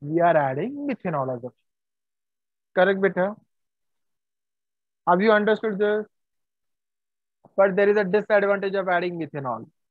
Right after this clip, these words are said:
What is the disadvantage? Firstly, if I add it at the inlet of the compressor,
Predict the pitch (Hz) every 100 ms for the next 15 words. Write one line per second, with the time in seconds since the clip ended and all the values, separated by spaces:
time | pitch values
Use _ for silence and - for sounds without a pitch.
0 | _ _ _ 170 202 208 208 190 202 214
1 | 208 208 202 214 220 _ _ _ _ -
2 | 214 220 220 233 220 220 202 175 185 202
3 | 196 202 185 175 196 208 185 202 160 143
4 | - 165 170 - 143 254